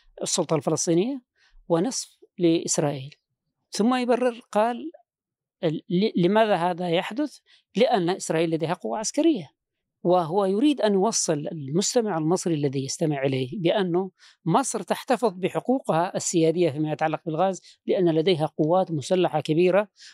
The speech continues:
وأن لديها قوة كافية للدفاع عن حقوقها. يعني هناك محاولة، يعني، تزييف، وهناك محاولة لصرف الأذهان عن المسؤولة-، المسؤوليات الحيوية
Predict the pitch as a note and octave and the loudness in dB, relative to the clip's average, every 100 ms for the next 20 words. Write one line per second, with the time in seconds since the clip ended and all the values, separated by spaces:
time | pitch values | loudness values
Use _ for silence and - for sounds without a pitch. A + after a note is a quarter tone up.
0 | _ - E3 D#3+ E3+ D#3 - G3 D#3+ G#3 | _ 0 2 4 2 0 0 0 2 0
1 | G3 F#3 D3+ C#3 D#3 C3+ D3+ E3 C#3+ D#3+ | 0 -2 -2 -2 -2 -2 -4 -6 -6 -10
2 | B2+ _ _ _ _ D#3+ D#3 D3 D3 G#3+ | -16 _ _ _ _ -2 0 0 2 2
3 | D4 - G3+ F3 - A#3+ C4 A3 G#3+ - | 0 -2 -2 0 0 0 2 2 2 -2
4 | _ - _ E3 C3+ D3 D3+ D3+ C#3+ F#3+ | _ -20 _ 0 2 -2 -2 -2 0 2
5 | D4 A3+ A3+ - C#4 D3+ D#3 F#3+ G#3+ - | 4 2 -2 -8 -2 2 4 2 0 -8
6 | - - E3 B3 B3+ G#3+ F3+ - G3+ G#3 | -8 -4 0 0 2 2 0 0 0 0
7 | A#3+ D3+ D#3+ G#3 A3 - - - - D#3+ | 0 2 2 0 -2 -12 -20 -20 -2 0
8 | F#3 E3+ D#3 D3+ - E3 D#3+ F3+ F3+ D3+ | 0 -2 -4 -6 -6 -4 0 2 2 0
9 | - A#3 D#3+ F3 A3+ A#3 - _ _ _ | -2 -2 0 2 2 -2 -8 _ _ _
10 | _ F#3 D#3+ - E3 E3 A#3+ A3+ G3 | _ -2 -2 0 0 0 -2 -2 -2